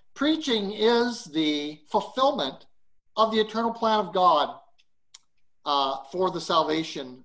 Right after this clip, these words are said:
of the elect in Christ. God has no plan for salvation other than the preaching of the, the cross of Christ, right? That the cross of Christ,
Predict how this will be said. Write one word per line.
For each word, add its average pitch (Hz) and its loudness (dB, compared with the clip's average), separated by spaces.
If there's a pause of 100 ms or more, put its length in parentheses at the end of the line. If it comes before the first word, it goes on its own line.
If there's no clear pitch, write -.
of 143 -2
the 147 -2
elect 131 -4
in 127 -16
Christ. - -8 (520)
God 170 2
has 165 -2
no 185 2
plan 180 -4 (260)
for - -6
salvation 160 0 (280)
other 170 0
than 156 -6
the 151 -4
preaching 170 -6
of 131 -6 (720)
the, 156 -4 (100)
the 143 -8
cross 165 2
of 151 -8
Christ, - -2 (500)
right? 160 -12 (400)
That 175 0
the 165 -6
cross 208 2
of 170 -10
Christ, - 0